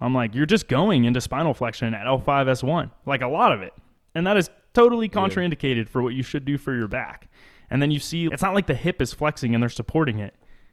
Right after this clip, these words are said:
Speaker 1: You know what I mean? And, and with perfect
Speaker 2: Yeah.
Speaker 1: posture, like, they're
Speaker 2: Like,
Speaker 1: just
Speaker 2: like a
Speaker 1: rounding their
Speaker 2: seated
Speaker 1: low
Speaker 2: good
Speaker 1: back.
Speaker 2: morning,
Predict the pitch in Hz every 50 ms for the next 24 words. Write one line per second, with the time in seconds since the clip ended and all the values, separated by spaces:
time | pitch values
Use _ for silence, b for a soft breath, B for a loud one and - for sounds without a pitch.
0 | - - 120 127 123 113 113 117 127 135 135 117 113 113 - 117 117 110 117 117
1 | - - 127 98 - 90 90 131 143 151 - - 110 101 104 101 - - 123 123
2 | 135 - 110 98 98 110 120 135 139 135 123 120 113 117 117 113 113 113 - 120
3 | 107 101 104 107 113 123 131 139 135